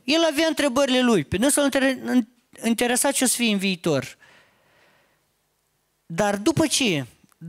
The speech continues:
Daniel îi spune tot ce o să se întâmple, concluzia lui Nebucadnețar care este? Hmm?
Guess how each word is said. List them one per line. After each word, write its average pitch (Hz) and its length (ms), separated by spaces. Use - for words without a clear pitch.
Daniel 240 640
îi 185 140
spune 247 400
tot 190 280
ce - 160
o 170 60
să - 100
se - 140
întâmple, 202 580
concluzia 160 720
lui 175 200
Nebucadnețar 156 1000
care 135 260
este? 123 440
Hmm? 226 280